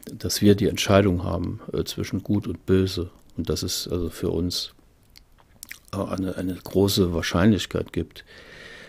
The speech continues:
und auch eine, einen gewissen, äh, einen gewissen Druck, äh, von der Willensfreiheit auszugehen.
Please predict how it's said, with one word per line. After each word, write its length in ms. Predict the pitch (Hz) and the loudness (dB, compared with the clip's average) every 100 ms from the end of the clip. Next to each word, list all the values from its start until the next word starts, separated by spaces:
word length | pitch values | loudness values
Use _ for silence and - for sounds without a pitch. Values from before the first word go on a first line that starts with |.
| - - | -16 -4
und 180 | 92 | -2
auch 220 | - 95 - | 0 -2 -2
eine, 360 | 90 90 87 | 0 0 0
einen 200 | 90 90 | -2 -2
gewissen, 580 | 85 87 101 - 87 - _ _ _ - - - | 0 0 0 2 0 -2 _ _ _ -18 -18 -16
äh, 60 | - 107 | -12 -4
einen 180 | 101 | -2
gewissen 360 | 95 104 107 82 | 2 0 2 0
Druck, 400 | - 110 - - - _ _ _ - - | 4 4 4 -12 -18 _ _ _ -20 -14
äh, 160 | 92 95 | -8 -6
von 260 | - 95 | -2 0
der 160 | 92 90 | 0 2
Willensfreiheit 760 | 101 107 - - 90 90 87 | 2 2 0 -4 -4 -2 -4
auszugehen. 840 | 92 120 - - - 117 101 113 | 2 2 2 -2 -4 -6 -6 -8